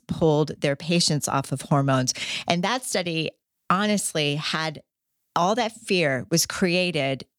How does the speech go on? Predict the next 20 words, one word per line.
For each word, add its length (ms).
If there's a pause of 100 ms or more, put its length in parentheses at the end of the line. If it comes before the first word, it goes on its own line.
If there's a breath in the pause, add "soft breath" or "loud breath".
(160)
and 260 (140)
really 340
for 180
nothing, 600 (300 loud breath)
because 380
that 840 (360 soft breath)
hormone 680 (140)
that 160
was 160
studied 560 (300)
isn't 260
even 320
available 800
in 80
the 80
female 320
body 600
to 140
begin 300
with. 240